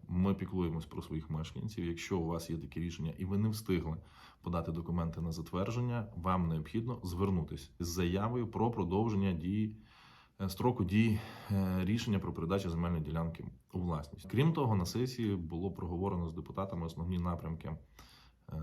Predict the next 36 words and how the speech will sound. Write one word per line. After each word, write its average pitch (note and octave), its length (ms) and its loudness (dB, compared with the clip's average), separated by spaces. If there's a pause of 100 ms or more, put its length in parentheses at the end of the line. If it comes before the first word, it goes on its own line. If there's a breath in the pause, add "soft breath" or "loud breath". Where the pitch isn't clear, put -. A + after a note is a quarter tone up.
(280)
нашої E2 540 0
роботи E2+ 600 0
на D#2+ 400 0
дві D#2+ 100 -6
тисячі F2 380 -8
двадцять E2 420 -6
третій D#2+ 420 -6
рік. A2 280 -2
Перед C#2+ 220 -4
нами E2+ 220 -2
стоїть D#2+ 320 -6
ряд E2 240 -4
дуже E2+ 200 -6
важливих D#2+ 460 -2
завдань, F2 560 0 (460 loud breath)
зумовлені E2+ 560 2
вони D#2+ 220 -2
саме D#2+ 300 -2
воєнним D#2 460 -2
станом. G2 500 -2 (680 loud breath)
Е, E2+ 360 -2 (140)
так, G#2+ 260 4 (340 loud breath)
е, F#2+ 220 4
в F2 60 0
цьому F#2+ 260 2
році G#2+ 240 0
ми E2+ 100 2
маємо F2 540 2 (140)
докласти E2 600 -4 (180)
дуже F2 180 -4
багато D#2+ 360 -4
зусиль E2 340 -6
для E2 120 -2
того, E2+ 320 -4
щоб, D#2+ 420 -6
е, - 20 -6